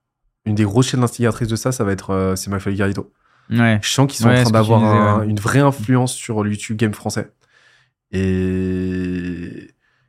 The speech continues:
Speaker 1: et, et je pense que même au, à l'international, Mister Beast, en fait, a vraiment, euh, placé une, la, la barre très, très haut.
Speaker 2: Mm.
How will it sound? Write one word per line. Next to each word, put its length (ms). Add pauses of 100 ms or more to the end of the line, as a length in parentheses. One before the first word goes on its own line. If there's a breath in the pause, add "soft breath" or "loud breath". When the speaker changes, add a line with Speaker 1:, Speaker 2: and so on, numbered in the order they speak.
(200)
Speaker 1:
et, 360
et 40
je 80
pense 200
que 100
même 220
au, 140 (420)
à 80
l'international, 600
Mister 320
Beast, 220
en 60
fait, 320
a 220
vraiment, 440
euh, 320 (300)
placé 320
une, 400 (540 soft breath)
la, 120 (140)
la 160
barre 200
très, 180
très 160
haut. 260 (180)
Speaker 2:
Mm. 180